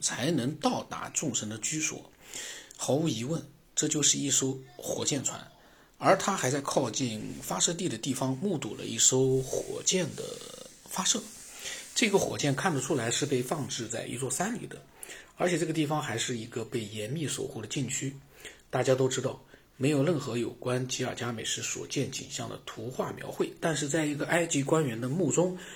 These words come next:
所发现的图画描绘了在一个遥远的树木环绕的地方有一个火箭头露出地表。那么火箭的机身很明显是存放在地下的，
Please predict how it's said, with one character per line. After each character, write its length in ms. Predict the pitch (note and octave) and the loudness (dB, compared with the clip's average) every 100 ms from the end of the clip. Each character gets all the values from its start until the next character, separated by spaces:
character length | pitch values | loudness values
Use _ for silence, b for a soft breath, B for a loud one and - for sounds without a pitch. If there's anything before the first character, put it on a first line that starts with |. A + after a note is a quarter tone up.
| B | B
所 280 | - A2+ G2+ | -4 -2 0
发 280 | - C3 C3+ | 0 2 2
现 200 | C#3 A#2 | 2 0
的 140 | G#2 - | -4 -6
图 160 | - A#2 | -6 -2
画 260 | E3+ E3+ - | 0 -2 -4
描 320 | A2+ A2+ C#3+ | -2 0 2
绘 180 | F#3 D#3+ | 4 4
了 140 | A2+ | 2
在 240 | - A#2+ | 0 -2
一 40 | G#2+ | -2
个 140 | A2+ | -2
遥 380 | G#2 G#2 G#2 F3+ | -2 -2 0 0
远 200 | D#3+ D#2 | 0 -2
的 140 | C#2+ | -2
树 300 | D2 - F3 | 2 4 2
木 200 | C3+ C3+ | 0 -2
环 220 | - A2 E3+ | -4 -2 -2
绕 100 | B2 | -2
的 120 | A2 | -4
地 160 | B2+ | -2
方 260 | A#2+ D3 D#3+ B B B B | -2 -2 -4 B B B B
有 180 | A#2 G#2 | -4 -2
一 120 | G#2+ | -2
个 100 | C#3 | -2
火 180 | - - | -2 -2
箭 220 | - A2 | -2 -2
头 260 | - - - | -4 -10 -6
露 160 | C#3+ C3 | -2 0
出 200 | - G#2+ | -2 -2
地 220 | C3 G#2 | -2 -2
表。 220 | D2 - - - - - - - _ _ _ _ - _ _ - B B B B B B | -6 -10 -18 -20 -20 -20 -20 -20 _ _ _ _ -20 _ _ -18 B B B B B B
那 140 | C3 C3 | 2 6
么 280 | B2+ B2 B B B B _ _ _ | 6 2 B B B B _ _ _
火 240 | - A2 A2 | -6 -2 2
箭 240 | F3 C#3 | 4 2
的 260 | A2 G#2 - | 0 -6 -2
机 240 | - C#3+ | 0 2
身 240 | - D3+ | 2 0
很 160 | D3 G#2 | -4 -8
明 180 | G#2 B2+ | -4 -2
显 160 | A#2+ | -2
是 140 | - G#2 | -2 -4
存 240 | - G#2+ | -4 -6
放 160 | - A#2+ | -6 -4
在 140 | A2 | -6
地 200 | G#2+ D#3+ | -4 -4
下 220 | - - | -4 -6
的， 100 | - | -10